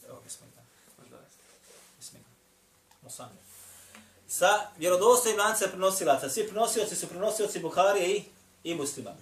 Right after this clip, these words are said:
Speaker 1: Pa smo rekli, između ostaloga, shod-, dva rivajeta navodi, znači, i u njima je očigledno da to govor ne može biti govor Abdullah ibn Mas'uda, osim da je čuo, šta?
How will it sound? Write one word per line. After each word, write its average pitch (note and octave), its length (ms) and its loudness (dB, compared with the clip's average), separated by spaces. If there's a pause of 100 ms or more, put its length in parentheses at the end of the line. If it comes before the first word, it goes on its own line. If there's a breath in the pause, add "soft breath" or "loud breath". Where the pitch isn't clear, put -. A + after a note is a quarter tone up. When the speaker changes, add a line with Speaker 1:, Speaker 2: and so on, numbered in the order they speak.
(480 loud breath)
Speaker 1:
Pa E3 120 0
smo E3 160 -4
rekli, G3+ 280 2
između E3 240 -2
ostaloga, F#3+ 560 2
shod-, D#3+ 300 -2
dva E3+ 200 2
rivajeta C3+ 380 -2
navodi, G3+ 400 -2
znači, G3 340 -4
i E3 520 -8
u F3 100 -8
njima F3 180 -4
je C#3+ 80 0
očigledno D3 480 -4
da B2+ 220 -6
to C#3+ 120 -6
govor C#3+ 260 -2
ne C#3+ 60 -8
može C3 200 -8
biti C3+ 260 -12
govor C3+ 320 -4
Abdullah B2+ 280 -4
ibn C#3 100 -10
Mas'uda, D3+ 200 -8
osim D3+ 220 -6
da C#3 80 -4
je C3 100 -6
čuo, D#3 180 -6
šta? D3 300 0